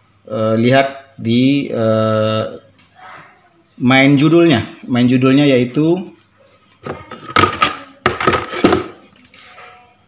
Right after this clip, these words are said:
D I Y U P S tiga koma enam K W H. Ini pesanan Basnas Kabupaten Siak. Ini nomor handphone saya.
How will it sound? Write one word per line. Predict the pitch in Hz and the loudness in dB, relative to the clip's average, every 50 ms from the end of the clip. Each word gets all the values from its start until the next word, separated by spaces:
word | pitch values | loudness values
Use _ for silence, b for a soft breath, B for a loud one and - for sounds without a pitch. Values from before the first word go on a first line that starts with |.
| _ _ - 135 | _ _ -14 -4
D | 127 127 127 | 0 0 0
I | 147 139 135 139 151 160 170 175 175 | 2 2 0 2 4 4 4 4 4
Y | 165 147 | 2 2
U | 135 131 | 0 0
P | 139 147 160 | -2 0 0
S | 156 156 - | 0 -2 -2
tiga | - 147 139 131 123 120 151 156 156 151 - | -2 -2 -2 -2 0 2 2 4 4 2 2
koma | 143 135 131 139 143 | 0 2 2 2 0
enam | 135 131 131 135 131 | 2 0 0 0 2
K | 131 | 0
W | 123 120 120 113 | 2 2 2 2
H. | 123 135 147 156 160 170 170 - - - - - _ _ _ _ _ _ _ _ _ - _ _ _ _ _ _ _ _ _ _ _ _ _ _ _ _ _ _ - | 4 4 4 4 2 0 -2 -8 -14 -20 -20 -20 _ _ _ _ _ _ _ _ _ -20 _ _ _ _ _ _ _ _ _ _ _ _ _ _ _ _ _ _ -12
Ini | 123 113 117 127 127 127 127 123 120 - - | -8 -6 -2 0 0 0 0 -2 -6 -10 -14
pesanan | - - - 120 117 117 117 117 | -14 -4 -2 -2 0 0 -2 0
Basnas | 117 117 110 - - 123 127 131 127 - | 0 0 0 0 -2 0 0 0 0 -2
Kabupaten | - 120 113 113 117 117 113 120 113 113 | -4 -6 -4 0 0 -2 0 0 -4 -6
Siak. | - - 113 120 - - - - - - _ _ _ _ _ - _ _ _ _ _ _ _ _ _ _ _ _ _ _ _ _ _ _ _ _ _ _ _ _ _ _ _ _ _ - | -4 -4 0 0 0 0 -2 -8 -20 -20 _ _ _ _ _ -20 _ _ _ _ _ _ _ _ _ _ _ _ _ _ _ _ _ _ _ _ _ _ _ _ _ _ _ _ _ -8
Ini | 123 113 117 127 127 127 127 131 131 - - - - | -4 -2 0 0 0 0 0 -2 -6 -12 -16 -10 -6
nomor | 117 113 113 113 113 | -4 -2 -2 -2 -2
handphone | 113 110 110 117 110 107 | -2 -2 -2 -4 -4 -4
saya. | 101 113 110 107 101 98 | -2 -2 -4 -4 -4 -8